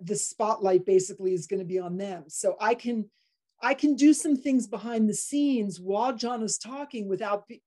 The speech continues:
without people noticing, but I got busted just now because I was playing around with my phone, and then Jonna was talking not only from my Zoom screen,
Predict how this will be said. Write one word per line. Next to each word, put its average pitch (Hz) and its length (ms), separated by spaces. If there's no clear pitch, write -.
without 208 320
people 226 240
noticing, 220 580
but 240 100
I 277 120
got 269 260
busted 190 460
just - 280
now - 380
because 269 720
I 269 140
was 294 220
playing 330 400
around 302 260
with 226 160
my 202 160
phone, 262 720
and 240 200
then 254 420
Jonna 294 420
was 233 200
talking 285 580
not 254 220
only 302 260
from 226 280
my 208 180
Zoom 247 500
screen, 202 720